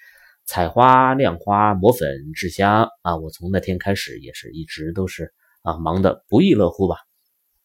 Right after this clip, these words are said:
那后来没几天，那就到了中秋节了。那我这里，啊，下雨啊，没有什么月色可赏，这个很遗憾。但我依然，啊，畅想了很多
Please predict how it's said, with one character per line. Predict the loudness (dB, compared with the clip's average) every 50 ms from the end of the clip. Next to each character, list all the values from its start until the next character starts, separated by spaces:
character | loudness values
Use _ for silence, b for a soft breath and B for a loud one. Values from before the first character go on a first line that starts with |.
| _ _ _ _ _ _ _ _ _ _ _ _ _ 2
那 | 6 8 8 10 10 10 8 6 4 0
后 | 2 6 8 8
来 | 8 8
没 | 6 6 2
几 | 2 0 -4
天， | -4 0 0 0 0 0 _ _
那 | -10 -8 -8 -6
就 | -6 -8 -4
到 | 0 2 2 2
了 | 2 0 -2
中 | -6 -6 -8 -8
秋 | -8 -10
节 | -10 -10 -8 -8
了。 | -8 -8 -10 _ _ _ _ _ _
那 | 0 0
我 | 0 2
这 | 2 0
里， | 0 0 -2 -4 -8 _ _ _ _
啊， | -4 -4 -4 -4
下 | -2 0 2 2 2
雨 | 2 0 -6 -10 -8 -6
啊， | -6 -6 -6 -8 _ _
没 | -4 0 2
有 | 2 2 2 0 -2
什 | -4 -6 -6
么 | -4 0
月 | 2 4 4 4
色 | 4 2 0 -2 -2
可 | -2 -6 -8
赏， | -8 -8 -8 -12 -14 _ _ _ _ _
这 | -6 -4
个 | -4 -4
很 | -4 -6 -8 -6
遗 | -6 -8
憾。 | -6 -6 -8 -12 _ _ b b b b b b b b b _
但 | 0 2 4
我 | 4
依 | 4 6 8
然， | 8 8 8 8 6 2 -2 _ _
啊， | -6 -6 -4 -6
畅 | -4 -2 -2 0 0 -2 -4
想 | -6 -8 -8 -6
了 | -6 -6
很 | -6 -10 -16 -10
多 | -6 -6 -6 -6